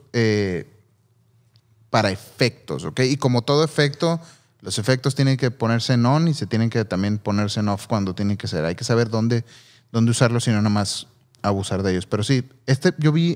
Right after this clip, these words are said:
a una chava, de hecho, en la boda pasada donde estuve este fin de semana, usando ese del Twist sesenta, y me acuerdo por el, por el, por el,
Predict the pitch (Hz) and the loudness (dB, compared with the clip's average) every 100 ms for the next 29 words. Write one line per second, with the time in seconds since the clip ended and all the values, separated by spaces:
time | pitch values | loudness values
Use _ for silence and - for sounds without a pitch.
0 | - 143 147 165 165 147 143 127 123 147 | 0 2 2 -2 -2 -2 -2 -2 0 2
1 | 143 - _ _ _ _ _ _ - 110 | 2 -2 _ _ _ _ _ _ -4 2
2 | 110 110 107 95 98 160 208 147 139 139 | 4 4 4 2 4 2 2 0 0 2
3 | 139 135 120 - 131 139 135 - 131 127 | 2 0 -2 0 2 2 2 0 0 0
4 | 123 120 120 131 165 - _ _ _ _ | 2 2 2 2 -2 -8 _ _ _ _
5 | - 117 123 120 123 123 117 123 120 107 | -4 2 4 4 4 4 2 2 2 0
6 | - 117 - - - 110 117 107 107 104 | 2 2 2 -8 -4 -2 0 0 0 0
7 | 110 110 110 95 - 104 92 92 - - | 0 0 -2 -2 -4 -4 -2 -2 -4 -10
8 | _ _ _ 87 90 90 85 82 80 73 | _ _ _ -4 -2 -2 -2 -4 -4 -6
9 | 60 69 - | -6 -8 -12